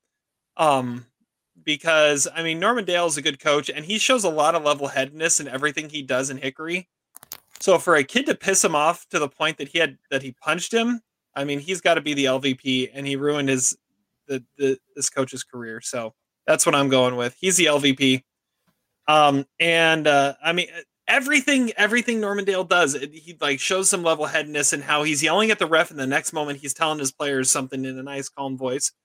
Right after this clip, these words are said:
I mean, that, that's just awesome. M V P, um, I've got two. I've got Gene Hackman,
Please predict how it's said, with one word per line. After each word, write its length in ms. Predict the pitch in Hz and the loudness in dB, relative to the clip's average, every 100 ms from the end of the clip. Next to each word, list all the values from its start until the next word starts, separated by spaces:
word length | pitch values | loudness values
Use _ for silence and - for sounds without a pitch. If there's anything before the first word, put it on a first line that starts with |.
| _ _ _ - | _ _ _ -4
I 80 | 151 | 0
mean, 120 | 143 | 2
that, 160 | 135 | 2
that's 180 | 139 139 | 2 0
just 160 | 135 - | 0 -2
awesome. 300 | 131 127 117 - _ _ _ _ - | -2 -2 -4 -12 _ _ _ _ -2
M 180 | 202 233 | 0 2
V 120 | 233 | 2
P, 420 | - 220 214 196 _ - | 2 2 2 -2 _ 0
um, 380 | 170 156 143 139 _ - | 2 4 2 -4 _ -4
I've 160 | 156 | -2
got 220 | 165 139 | 0 -2
two. 260 | - 143 135 | -2 -2 -2
I've 120 | 127 139 | -2 -2
got 140 | 131 | -2
Gene 180 | 160 180 | -4 -4
Hackman, 520 | 160 151 156 143 139 | -2 -2 -4 -8 -8